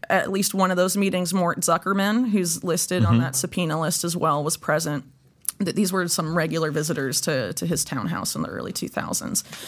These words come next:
Speaker 1: Um, and it's possible as well that, you know, this Edge Foundation thing, and again, I'm not trying to say, Edge is a pretty big thing. Not everyone that was part of Edge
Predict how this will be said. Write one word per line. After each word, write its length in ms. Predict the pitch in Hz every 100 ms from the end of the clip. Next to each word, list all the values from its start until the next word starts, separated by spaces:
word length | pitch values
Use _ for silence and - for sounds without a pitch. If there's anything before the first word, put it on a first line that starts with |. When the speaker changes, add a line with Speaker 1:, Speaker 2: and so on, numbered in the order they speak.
| - -
Speaker 1:
Um, 160 | 208 208
and 100 | 220
it's 120 | 220
possible 500 | - 233 233 254 220
as 140 | 214 214
well 340 | 208 208 208
that, 240 | 190 175 -
you 100 | 190
know, 120 | 175
this 160 | 180 -
Edge 240 | 175 180
Foundation 520 | 185 190 180 190 208
thing, 220 | 208 202
and 120 | 180 208
again, 200 | 208 214
I'm 140 | 190
not 180 | 185 -
trying 280 | - 208 196
to 40 |
say, 360 | 196 190 180 -
Edge 320 | - - 220
is 140 | 214 208
a 60 |
pretty 260 | - 202 185
big 220 | 165 160
thing. 340 | - 123 95
Not 180 | 151 214
everyone 520 | - 240 226 202 196
that 120 | 175 165
was 140 | 175
part 240 | - 180
of 100 | 170
Edge 380 | 160 160 160 -